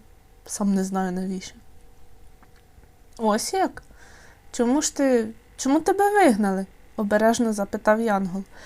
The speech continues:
Чомусь Кривлею здалося, що якби цей страж при першому його стуку вихопив свій меч, то на цьому питанні він би його опустив. «Я ставив дуже багато запитань»,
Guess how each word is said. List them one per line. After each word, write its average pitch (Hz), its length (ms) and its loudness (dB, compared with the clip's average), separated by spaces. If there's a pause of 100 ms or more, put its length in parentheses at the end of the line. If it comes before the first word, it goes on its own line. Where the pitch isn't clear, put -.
(200)
Чомусь 240 340 0
Кривлею 262 460 4
здалося, 214 500 0
що 240 160 -2
якби 220 220 -2
цей 277 180 -2
страж 233 320 0
при 220 160 -4
першому 214 480 -2
його 208 200 -2
стуку 208 360 -6
вихопив 202 500 -4
свій 202 180 -6
меч, 220 280 -4
то 202 120 -4
на 196 140 -4
цьому 294 260 -4
питанні 233 500 0
він 208 200 -2
би 202 100 -2
його 202 220 -2
опустив. 196 560 -6 (1000)
«Я 226 140 4
ставив 262 520 6
дуже 285 320 2
багато 214 420 -2
запитань», 202 680 0